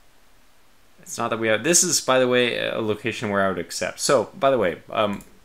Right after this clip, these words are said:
going back to, oh my gosh, they declined. Okay, well, we'll take it. Light forces, look at this, is close enough to my area that I'm willing to accept this. And look at, they have their full force back now.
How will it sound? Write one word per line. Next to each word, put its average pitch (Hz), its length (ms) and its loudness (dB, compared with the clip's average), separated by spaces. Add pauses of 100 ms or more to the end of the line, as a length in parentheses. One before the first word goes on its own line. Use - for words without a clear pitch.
(360)
going 113 200 -8
back 110 260 -2
to, 98 240 -6
oh 247 160 2
my 95 120 -4
gosh, - 440 -4 (140)
they - 100 -14
declined. - 540 -12 (260)
Okay, - 180 -12 (140)
well, - 240 -18
we'll 104 100 -16
take 123 240 -10
it. - 120 -18 (1600)
Light 131 140 -2
forces, 117 500 -4
look 143 160 -4
at - 80 -10
this, 147 160 0
is 127 120 -2
close 180 400 -2
enough 131 280 -4
to - 120 -8
my 104 220 0
area 98 340 0
that 90 140 -2
I'm 90 240 -4
willing 98 280 -2
to - 140 -8
accept - 380 -4
this. - 200 -6
And 98 100 -6
look 113 120 -6
at, 82 80 -8
they 92 100 -2
have 113 180 -2
their 98 100 -2
full 104 260 -4
force 90 400 -8
back 82 400 -12
now. - 280 -16